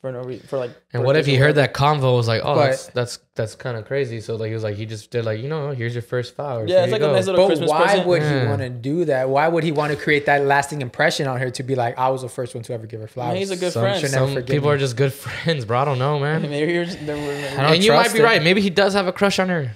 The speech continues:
Speaker 3: I think he has a
Speaker 2: Maybe.
Speaker 3: crush on you.
Speaker 2: But also, he can't just fully just say, "Oh, he has a crush on her."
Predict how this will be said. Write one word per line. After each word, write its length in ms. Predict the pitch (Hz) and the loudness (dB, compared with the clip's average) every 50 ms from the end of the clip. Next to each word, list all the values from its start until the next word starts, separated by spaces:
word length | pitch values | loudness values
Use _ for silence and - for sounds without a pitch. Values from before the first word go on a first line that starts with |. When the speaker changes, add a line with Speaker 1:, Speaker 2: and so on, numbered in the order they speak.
| - - | -4 -2
Speaker 3:
I 80 | 139 156 | 0 2
think 100 | 233 254 | 2 4
he 60 | - | 4
has 160 | - - 180 | 4 4 2
a 20 | 165 | 2
Speaker 2:
Maybe. 80 | 131 | 2
Speaker 3:
crush 220 | - 262 403 - - | 2 2 2 2 2
on 100 | 262 240 | 2 2
you. 160 | 214 180 143 123 | 2 2 2 2
Speaker 2:
But 140 | 143 151 | 4 4
also, 520 | 147 156 165 160 - - 175 165 165 160 156 | 6 6 4 4 4 4 6 6 6 6 4
he 80 | 156 | 2
can't 260 | 156 - 175 170 170 160 | 2 2 2 2 2 0
just 200 | 151 139 123 - | -2 -2 -4 -2
fully 280 | - 160 160 156 151 | 0 2 4 4 4
just 220 | 143 131 139 - - | 2 0 0 2 2
say, 140 | 151 139 | 4 4
"Oh, 160 | 123 127 127 120 | 4 4 4 4
he 120 | 120 123 | 4 4
has 100 | 117 107 | 2 0
a 60 | 104 | -2
crush 180 | - 113 104 107 | -4 -6 -6 -6
on 100 | 101 98 | -6 -8
her." 120 | 98 98 | -8 -10